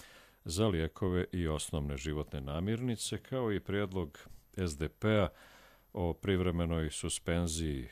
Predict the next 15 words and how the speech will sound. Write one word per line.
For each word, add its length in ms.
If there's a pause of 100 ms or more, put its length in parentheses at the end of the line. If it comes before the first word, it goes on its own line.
(100)
akcize 680
na 200
gorivo. 460 (760)
Republika 480
Srpska 360
je 100
prošle 280
sedmice 460
izrazila 520
spremnost 640
na 220
uvođenje 920
ovih 440
mjera. 400 (840)
Opširnije 720